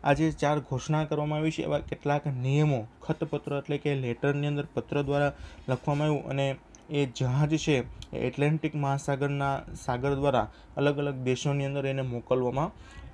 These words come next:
આવ્યું. તો કેટલાક દેશો છે એ એની અંદર શું થયા? જોડાયા હતા. બરાબર છે. એ તો જોઈએ આપણે વાત કરીએ. એક ખતપત્ર તૈયાર કર્યું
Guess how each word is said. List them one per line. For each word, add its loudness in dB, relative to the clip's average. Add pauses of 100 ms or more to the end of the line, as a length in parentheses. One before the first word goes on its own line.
(100)
આવ્યું. 6 (180)
તો -2
કેટલાક 4
દેશો 2
છે 4 (300)
એ 4 (580)
એની 4
અંદર 2
શું -2
થયા? 0 (180)
જોડાયા 6
હતા. 0 (300)
બરાબર 4
છે. -4
એ -2
તો 4
જોઈએ 8
આપણે 6
વાત 4
કરીએ. 8 (1600)
એક 2
ખતપત્ર 4
તૈયાર 8
કર્યું 6